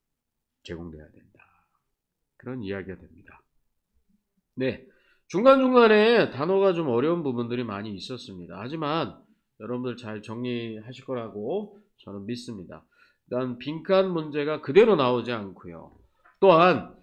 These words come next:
단어 문제가 그대로 나오지 않는다는 거. 공부하는 방법을 제가 한다면요. 여러분 단어장을 만드세요.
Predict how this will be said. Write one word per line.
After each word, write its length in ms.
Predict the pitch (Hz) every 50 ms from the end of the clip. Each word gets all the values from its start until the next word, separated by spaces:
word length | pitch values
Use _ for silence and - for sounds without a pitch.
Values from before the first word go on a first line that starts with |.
| _ _ _ _ _
단어 380 | - - 110 113 135 160 170
문제가 460 | 170 160 156 143 147 143 147 143 131 -
그대로 380 | - 123 120 151 165 170 170
나오지 320 | 147 123 113 113 113 110 113
않는다는 540 | 104 95 101 113 113 110 98 90 87 80
거. 200 | - 82 82 - _ _ _ _ _ -
공부하는 460 | 135 147 185 233 262 277 285 277 254 240
방법을 480 | 226 220 214 208 208 190 196 196 175
제가 200 | 143 143 139 151
한다면요. 680 | 147 135 117 110 107 110 127 170 190 220 180 120 98 - - - - _ -
여러분 340 | 117 135 151 185 202 220 202
단어장을 560 | 151 104 110 139 185 190 196 202 180 175 175 165
만드세요. 760 | 127 101 104 110 143 160 143 101 104 95 90 87 85 87 -